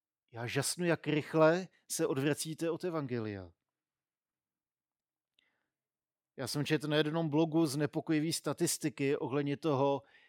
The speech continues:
jak biblicky negramotných je spousta křesťanů v, v Americe. Neříkám v Americe z toho důvodu, že chci rýpat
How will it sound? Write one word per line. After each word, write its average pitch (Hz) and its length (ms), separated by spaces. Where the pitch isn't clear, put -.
jak 139 340
biblicky 143 560
negramotných 139 1000
je 120 100
spousta 135 420
křesťanů 135 640
v, 139 300
v - 80
Americe. 127 680
Neříkám 139 340
v - 60
Americe 151 400
z - 40
toho 147 200
důvodu, 147 340
že 139 300
chci 143 300
rýpat 143 540